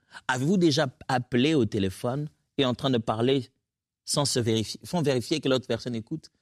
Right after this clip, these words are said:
Quelle est la première des choses qu'on dit quand on appelle au téléphone ? Allô ? On veut vérifier si de l'autre côté on entend. C'est quand on se parle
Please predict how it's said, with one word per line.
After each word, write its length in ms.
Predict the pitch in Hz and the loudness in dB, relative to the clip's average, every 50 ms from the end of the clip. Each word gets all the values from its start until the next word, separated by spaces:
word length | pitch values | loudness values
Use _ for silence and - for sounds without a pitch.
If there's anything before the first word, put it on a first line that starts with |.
| _ _ _ _ _ _ _ | _ _ _ _ _ _ _
Quelle 140 | _ 226 214 | _ 2 4
est 20 | |
la 80 | 220 156 | 4 2
première 240 | 127 151 143 147 139 | 2 2 2 2 4
des 100 | 131 123 | 2 2
choses 260 | - - 139 120 - | 2 2 0 0 0
qu'on 180 | - 123 117 113 | -2 -2 -2 0
dit 200 | 113 117 120 107 | 0 0 0 -2
quand 240 | - 113 107 - | -2 -8 -8 -6
on 80 | 98 98 | -4 -4
appelle 280 | 95 90 - 104 95 92 | -4 -4 -4 -4 -4 -4
au 60 | 87 | -4
téléphone ? 380 | - 92 82 80 - - 71 - _ _ _ | -6 -8 -10 -8 -10 -12 -14 -14 _ _ _
Allô ? 440 | 104 113 120 135 160 185 214 - _ _ _ _ _ _ | 0 2 4 4 4 2 2 -2 _ _ _ _ _ _
On 120 | 123 123 | 0 2
veut 120 | 117 113 113 | 4 4 2
vérifier 580 | 107 98 120 117 117 110 98 - - 143 131 | 2 0 -2 -2 -2 -4 -6 -6 -4 -2 -2
si 140 | 113 - - | -2 -2 -2
de 100 | 107 104 | 0 0
l'autre 220 | 98 107 107 - _ | 0 0 -2 -4 _
côté 280 | - 92 - - 107 | -10 -12 -10 -10 -10
on 120 | 98 87 82 | -10 -8 -8
entend. 340 | 80 82 82 _ 82 80 76 _ _ _ _ _ _ - - _ | -10 -10 -12 _ -16 -18 -18 _ _ _ _ _ _ -20 -8 _
C'est 180 | - - 131 | -2 -2 -2
quand 160 | - - 180 | 0 0 -2
on 160 | 156 120 117 113 | 0 0 -2 -2
se 220 | - - - - | -2 -2 0 0
parle 440 | 110 101 _ - 101 95 87 80 | -2 -2 _ -4 -4 -4 -4 -12